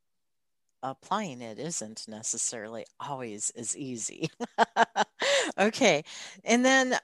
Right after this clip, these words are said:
um, our third is high development. Can you share a little about that? Because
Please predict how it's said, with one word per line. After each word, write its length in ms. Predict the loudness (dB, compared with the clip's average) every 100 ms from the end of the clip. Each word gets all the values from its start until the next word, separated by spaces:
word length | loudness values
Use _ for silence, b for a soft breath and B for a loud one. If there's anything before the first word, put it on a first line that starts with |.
| 0
um, 480 | 4 6 6 4 -2 -4
our 160 | -4
third 760 | -4 -2 2 4 4 4 0 -4
is 380 | -4 -2 0 0
high 300 | -2 0 0
development. 760 | 0 -2 0 2 0 -4 -10 -10
Can 180 | -12 -10
you 100 | -10
share 400 | -6 -4 -4 -6
a 60 | -6
little 400 | -8 -8 -12 -8
about 180 | -6 -6 0
that? 340 | 4 4 2 -4 -8
Because 800 | -10 -2 4 6 6 4 -2